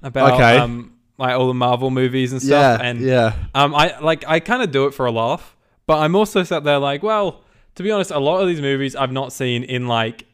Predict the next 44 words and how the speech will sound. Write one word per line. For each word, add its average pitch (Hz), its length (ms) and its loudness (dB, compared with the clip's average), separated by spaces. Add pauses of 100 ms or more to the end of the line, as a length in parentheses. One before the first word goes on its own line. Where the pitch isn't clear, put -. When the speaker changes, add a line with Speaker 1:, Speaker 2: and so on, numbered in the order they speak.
Speaker 1:
eight 123 240 -4
to 123 80 -14
ten 113 260 -6
years, 110 460 -6
like, 131 320 -8
all 139 100 -6
these 131 180 -6
Phase 123 300 -4
One 120 160 -6
films 120 440 -6
and, 120 180 -6 (300)
Speaker 2:
Yeah. 107 260 0
Speaker 1:
um, 127 300 -4
Phase 156 320 -2
Two, 131 220 -2
I 117 60 2
definitely, 123 500 -6
I 117 80 -4
think 123 200 -12
most 120 260 -10
of 208 60 -14
them 117 140 -10
have, 123 140 -10 (220)
uh, 127 160 -10
only 123 260 -6
watched 117 440 -8
at 123 120 -10
the 117 80 -18
cinema 117 320 -12
and 113 120 -8
haven't 117 240 -12
watched - 180 -12
them 117 120 -12
since. - 380 -14
And 131 240 -14
Speaker 2:
Yeah. 117 200 2
Speaker 1:
same, 175 260 0
same 196 180 -2
with 123 100 0
all 123 160 -2
of 113 60 -8
them, 123 140 -10
really. 127 300 -6 (100)
Speaker 2:
Mm-hmm. 110 300 -4